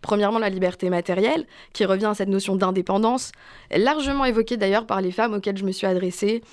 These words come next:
basculant à mon sens dans l'idée d'émancipation. Puis la liberté de culte et d'expression, le fait d'assumer son identité sans crainte de répercussions. Et enfin, la liberté liée à l'absence d'attache, sur le plan amoureux par exemple, ou familial.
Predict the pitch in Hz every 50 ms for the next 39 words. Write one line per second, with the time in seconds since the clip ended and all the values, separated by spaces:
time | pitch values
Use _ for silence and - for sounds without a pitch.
0 | - - - - - - - _ _ - 208 208 208 - - 233 220 220 220 220
1 | 214 208 - 233 233 220 220 202 196 190 196 214 202 214 208 208 202 202 - 208
2 | 202 196 190 190 - - - - - _ _ _ - - 202 190 - - 254 233
3 | 208 208 208 196 196 196 190 - 190 190 190 185 - - - 277 294 285 - -
4 | - - 190 196 196 - - - 202 180 - - 185 196 - _ - - - -
5 | - - 196 - 196 185 185 220 254 262 - 254 233 233 240 - 208 202 196 196
6 | 190 190 185 190 180 - 220 226 220 - 240 233 226 - 214 214 214 196 185 180
7 | 185 170 190 175 - - 165 - - 185 190 - _ _ _ _ _ _ _ _
8 | _ _ - 262 277 262 220 - 240 254 240 208 202 208 202 190 196 - - 233
9 | 226 214 196 214 214 196 185 190 214 - - 226 220 214 220 208 202 - 165 185
10 | 202 - - - - - - 196 196 196 190 185 - 214 196 196 190 185 175 170
11 | 190 220 226 226 208 180 170 165 165 185 190 208 202 - 196 180 165 - 180 185
12 | 190 190 190 190 - -